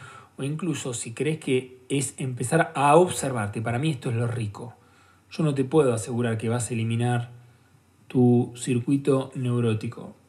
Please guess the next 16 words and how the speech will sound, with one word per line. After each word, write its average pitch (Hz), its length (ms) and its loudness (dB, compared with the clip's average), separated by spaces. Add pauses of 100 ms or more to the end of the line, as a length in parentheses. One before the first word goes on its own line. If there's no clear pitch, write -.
(600)
No, 127 280 0
por 123 140 0
ahí 151 300 -2
te 131 100 -8
relacionás 123 400 -4
con 131 140 -8
imaginarios. 117 420 -4
Claro 131 260 0
que 113 80 -2
sí, 107 120 -8
creo, 147 220 -4 (420)
creo 156 180 2
que 147 80 0
todos 139 360 4
lo 113 100 0
hacemos. 117 400 -8